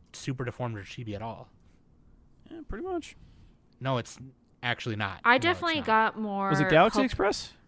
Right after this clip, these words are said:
Speaker 2: Yeah, you got the fucking bean people. <laughs>
Speaker 3: I
Speaker 2: It
Speaker 3: got
Speaker 2: looked
Speaker 3: more
Speaker 2: like them.
Speaker 3: Pokemon out of this episode than anything. And it makes sense because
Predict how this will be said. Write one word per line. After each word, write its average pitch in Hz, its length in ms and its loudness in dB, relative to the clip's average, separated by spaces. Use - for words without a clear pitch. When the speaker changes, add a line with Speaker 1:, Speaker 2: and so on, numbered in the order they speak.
Speaker 2:
Yeah, 466 200 8
you 170 80 8
got 208 140 8
the 359 60 4
fucking 214 320 6
bean 196 360 6
people. 143 380 4
<laughs> - 200 -14
Speaker 3:
I 220 80 0
Speaker 2:
It 233 60 -2
Speaker 3:
got 285 200 6
Speaker 2:
looked - 120 12
Speaker 3:
more 226 180 8
Speaker 2:
like - 100 4
them. 135 140 6
Speaker 3:
Pokemon 196 560 0
out 180 240 -2
of 180 100 -6
this 180 300 -6
episode 180 640 -6
than 165 520 -8
anything. 170 680 -10
And 202 100 0
it 202 140 -2
makes 202 220 -2
sense 208 360 -2
because 180 1160 -4